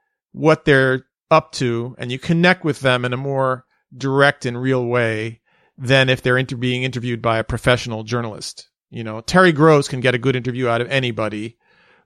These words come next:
but she can't get the same interview out of a comedian that Marc Maron can, because th-, they know the same people. They've worked in the same places. They've gone through the same weird things.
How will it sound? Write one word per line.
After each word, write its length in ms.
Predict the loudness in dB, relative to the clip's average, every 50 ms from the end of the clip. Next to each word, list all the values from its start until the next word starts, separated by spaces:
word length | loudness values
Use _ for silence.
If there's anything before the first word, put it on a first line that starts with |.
| _
but 160 | 0 0 0 0
she 100 | -2 -4
can't 300 | 0 2 2 2 2 2
get 140 | -2 -4
the 40 | -2
same 280 | -2 -2 0 0 0 0
interview 320 | -2 -2 -2 -2 -2 -2
out 100 | -2 -4
of 60 | -4
a 20 | -8
comedian 400 | -10 -8 -6 -4 -4 -4 -6 -8
that 100 | -8 -4
Marc 320 | 0 2 2 2 2 2
Maron 280 | 4 4 4 4 4 2
can, 260 | 0 0 0 0 0
because 400 | -4 -2 0 0 0 0 -2 -8 _ _ _ _ _ _ _ -14 -8 -6
th-, 160 | -4 -2 0
they 140 | 0 2 4
know 180 | 4 4 4
the 100 | 4 4
same 220 | 2 2 2 2 4
people. 320 | 2 2 2 0 -2 -4
They've 180 | -2 -2 -2 -2
worked 180 | -2 -2 -2
in 60 | 0
the 60 | -2 0
same 220 | 2 2 0 2
places. 400 | 2 4 4 4 4 2 -2 -2
They've 120 | -4 -4
gone 220 | -2 0 0 0 0
through 120 | 0 -4
the 80 | -4 -4
same 260 | -4 -4 -4 -4 -4
weird 320 | -2 -2 -2 -2 -2 -4
things. 400 | -2 -2 -2 -2 -2 -6 -12 -16